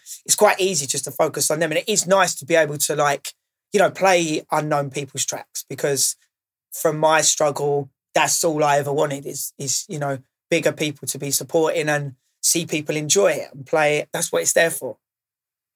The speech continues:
So I think having, um, a style helps with that because it, it does, it does filter it out.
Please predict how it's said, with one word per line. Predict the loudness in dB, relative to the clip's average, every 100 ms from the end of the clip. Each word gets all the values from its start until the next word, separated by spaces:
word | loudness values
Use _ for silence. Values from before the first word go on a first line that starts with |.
| _ -12 -4
So | 2 2
I |
think | 2 0 0 -8 -18 _ _ _ _ _ 0
having, | 2 4 2 0 -2 -8 -10 _ _ _ _ _ _ _ _ _ _ 0
um, | 2 4 2 -2 -6 -8 -12 _ _ 0
a |
style | 2 4 6 6 4
helps | -2 -4 -8 -10 -10 _ -14
with | -12
that | -14 -16 _ _ _ _
because | -12 -10
it, | -10
it | -12 -14 -8
does, | -6 -6 -8 -16
it | -6
does | -2 -2
filter | -2 -4 -4 -6
it | -6
out. | -8 -8